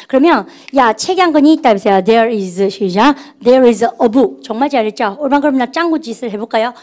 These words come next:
왜 책 한 권인데? many, 많은 책들 하면 book입니까? books입니까? books.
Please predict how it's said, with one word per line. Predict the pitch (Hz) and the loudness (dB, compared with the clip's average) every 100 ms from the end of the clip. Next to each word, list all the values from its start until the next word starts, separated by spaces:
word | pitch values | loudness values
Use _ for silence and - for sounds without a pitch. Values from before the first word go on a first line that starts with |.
| _ _ | _ _
왜 | 285 294 | -6 -6
책 | 285 330 254 | -4 -8 -6
한 | 262 | -4
권인데? | 269 302 254 214 202 190 _ _ _ _ _ - | 0 0 0 -2 -4 -4 _ _ _ _ _ -8
many, | 226 262 311 339 359 - _ _ _ _ | 0 2 4 2 0 -4 _ _ _ _
많은 | 220 220 311 349 330 | -6 -2 0 0 -2
책들 | - 285 - 302 | -6 -8 -4 -2
하면 | 262 233 185 | -2 -4 -4
book입니까? | 262 277 226 | -2 -2 -2
books입니까? | 196 240 - 262 240 240 262 - _ - | -4 -6 -6 -6 0 0 -2 -16 _ -10
books. | 160 - 254 | -10 -6 -4